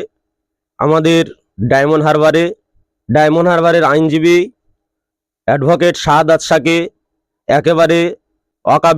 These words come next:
বিল প্রতিবাদ করার জন্য, ওয়াকফ বিল বাতিল করার জন্য তিনি মিছিল করেছিলেন এবং বিভিন্ন জায়গায় প্রতিবাদ করছেন তিনি,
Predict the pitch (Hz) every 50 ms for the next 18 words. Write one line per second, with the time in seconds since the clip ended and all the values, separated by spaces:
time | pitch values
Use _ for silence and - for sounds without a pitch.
0 | 147 151 170 180 175 180 185 - - 131 143 156 160 160 156 165 - - 156 156
1 | 160 151 139 139 160 165 165 170 175 175 180 202 - _ _ _ _ _ _ _
2 | _ _ _ _ _ _ _ _ _ _ - - 131 151 - 170 165 151 139 165
3 | 170 156 139 143 139 156 160 156 151 165 160 160 156 143 135 160 160 160 170 175
4 | 175 180 196 - _ _ _ _ _ _ _ _ _ _ _ - 147 160 160 156
5 | 160 147 143 170 165 - 156 151 151 131 135 156 156 165 170 151 147 147 156 156
6 | 160 160 151 123 110 127 147 156 175 180 175 170 160 147 147 147 143 135 156 156
7 | 156 - - 127 131 - 151 147 151 - - - 156 - - 160 151 151 127 147
8 | 143